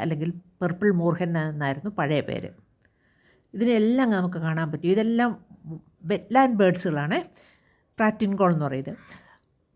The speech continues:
വെറ്റ്ലാൻഡ് ബേർഡ്സുകളാണ് ഇതെല്ലാം. കൂടാതെ കുറച്ച് ഫോറസ്റ്റ് ബേർഡ്സും ഉണ്ട്. ഈ പക്ഷിയൊക്കെ കാട്ടത്ത്-, കണ്ടത്തിൽ നമ്മൾ വെളുപ്പിനെയൊക്കെ നടക്കാൻ പോകുന്ന സമയത്ത്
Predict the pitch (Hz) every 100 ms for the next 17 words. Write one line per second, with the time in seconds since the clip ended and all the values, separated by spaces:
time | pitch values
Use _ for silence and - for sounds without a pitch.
0 | - 208 208 262 277 220 208 208 208 185
1 | 165 160 165 151 202 - _ _ _ _
2 | _ _ _ 254 254 269 294 285 247 240
3 | - - 233 226 254 - 262 254 - 165
4 | 143 285 359 - _ _ - 320 330 320
5 | 311 302 294 254 262 240 254 247 240 254
6 | 269 254 254 247 220 226 262 269 247 220
7 | 208 208 254 240 220 220 208 214 -